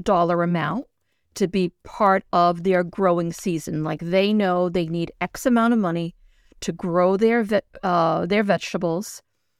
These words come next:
Uh, this is what they can do to make a living. And there's only so many spots that you, um, that are allowed, or allotted, I should say. And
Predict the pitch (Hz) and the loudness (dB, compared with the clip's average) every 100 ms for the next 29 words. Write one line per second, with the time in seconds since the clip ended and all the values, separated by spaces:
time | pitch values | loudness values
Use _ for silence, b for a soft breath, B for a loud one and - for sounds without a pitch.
0 | _ - 180 175 175 170 196 - 208 214 | _ -4 0 2 0 -2 -6 -6 -4 -2
1 | - 220 - 247 208 202 208 196 190 214 | 0 0 0 0 0 -2 -2 0 0 0
2 | - 220 185 190 165 156 226 - _ _ | -2 -6 -2 -4 -4 -4 -6 -8 _ _
3 | _ _ _ _ 208 196 185 185 180 175 | _ _ _ _ -2 0 2 0 0 0
4 | 175 175 190 185 175 - 190 190 247 330 | 2 2 0 -2 -2 0 0 2 2 0
5 | - - 123 233 - - - - - _ | -4 -4 -4 -6 -8 -20 -20 -20 -20 _
6 | 202 180 185 185 175 - - 180 180 175 | -6 -4 -2 0 -2 -4 -4 0 0 0
7 | 170 180 165 156 165 185 185 185 180 156 | -2 -4 -4 -4 -2 0 2 2 0 -2
8 | 156 262 - _ _ _ _ _ _ - | -2 -4 -6 _ _ _ _ _ _ -4
9 | 175 160 160 156 156 156 175 180 160 - | 0 0 0 0 2 2 2 0 -2 -8
10 | - 156 151 233 _ _ _ _ _ 190 | -6 -4 -4 -6 _ _ _ _ _ 0
11 | 202 190 190 185 190 | 2 2 2 0 -2